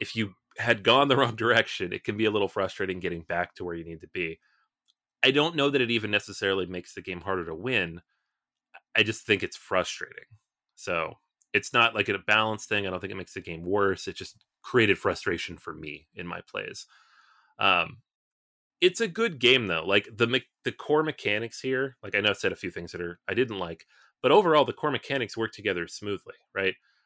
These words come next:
You are playing a card that lets you take a certain amount of resources or action on the board. Those resources immediately go into your pool and often trigger other bonuses, allowing you to move up on these tracks that trigger other bonuses and actions that are available to you and then let you explore the board further,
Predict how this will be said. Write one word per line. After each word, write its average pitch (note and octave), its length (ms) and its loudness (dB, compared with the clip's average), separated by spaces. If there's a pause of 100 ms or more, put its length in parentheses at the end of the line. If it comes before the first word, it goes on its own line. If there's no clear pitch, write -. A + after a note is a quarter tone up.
(240)
You A2 240 4
are G#2 120 8
playing B2+ 360 2
a A#2+ 60 0
card G#2+ 460 4
that - 140 -6
lets F#2+ 220 -4
you F#2 60 -12
take - 320 -2
a G2+ 40 -14
certain G#2 340 -4
amount F#2+ 220 -2
of F2+ 80 -10
resources G#2+ 500 -2
or F2 180 -4
action G2+ 320 -4
on F#2 100 -6
the F2 80 -10
board. A#2+ 440 2
Those F2+ 160 -6
resources F2+ 440 -8
immediately F#2 420 -8
go F2+ 200 -4
into F2 320 -10
your E2 160 -8
pool A#2 500 0 (380)
and G2+ 180 6
often G2+ 300 2
trigger G2 400 -2
other F2+ 160 -4
bonuses, F#2 800 -2 (320)
allowing F#2+ 260 2
you F#2 60 -2
to F2+ 80 -4
move F#2 180 0
up E2 140 -8
on E2 80 -10
these E2 160 -14
tracks - 600 -2
that - 120 -10
trigger F#2 340 -4
other D#3+ 180 4
bonuses A2 460 -2
and G#2 100 -8
actions F#2+ 380 -6
that F#2 80 -10
are F2+ 60 -6
available F2 340 -2
to - 160 -12
you E2 120 -2
and E2 100 -6
then E2+ 100 -8
let - 140 -6
you - 100 -6
explore - 380 -10
the D#2+ 100 -12
board F#2+ 240 -12
further, - 380 -10